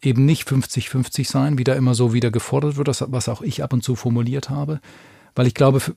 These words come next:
dass diese fünfzig fünfzig eben nicht gut abbildbar sind, wenn wir das in so einer Absolutheit haben. Das heißt, es ist immer wieder für mich maßgeblich, wie fühlen wir uns miteinander als Paar, als Eltern in dieser Verantwortung?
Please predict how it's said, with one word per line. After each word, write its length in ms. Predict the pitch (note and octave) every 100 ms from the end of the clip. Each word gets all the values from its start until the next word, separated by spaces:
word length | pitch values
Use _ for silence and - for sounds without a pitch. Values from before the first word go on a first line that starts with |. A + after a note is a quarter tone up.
| _ _
dass 160 | B2 -
diese 220 | C3 A#2+
fünfzig 420 | C#3 C#3 - -
fünfzig 340 | C3+ B2+ A2+
eben 160 | C#3 A#2+
nicht 240 | C3 -
gut 220 | - B2 -
abbildbar 640 | B2+ - A2+ G#2+ G#2 G#2
sind, 440 | G#2+ G#2+ - - - _ _ _ -
wenn 220 | G#2+ G#2
wir 60 | G#2+
das 180 | G2
in 80 | G#2+
so 100 | G2
einer 240 | G2+ G#2 A2+
Absolutheit 580 | - A2+ A2 - G2+
haben. 280 | G2+ A2+ A2+
Das 120 | A2
heißt, 220 | A#2+ A#2 A#2+
es 180 | A2
ist 180 | D3 A#2+
immer 240 | - C#3 B2
wieder 260 | B2 B2 - - - - -
für 120 | A#2
mich 260 | D3 E3
maßgeblich, 760 | C#3+ C3 C3+ - B2 B2 A2 B2
wie 200 | B2+ C#3
fühlen 400 | - E3 F#3 C3
wir 80 | B2
uns 160 | A#2
miteinander 460 | A#2 A#2+ B2+ A#2 A#2
als 140 | A#2+
Paar, 280 | - C3 C#3+
als 180 | C#3 -
Eltern 460 | - B2+ C3+ C#3 - - - _
in 260 | E3+ E3+
dieser 220 | C#3 A#2+ A2+
Verantwortung? 640 | B2 B2 A#2 B2+ E3 E3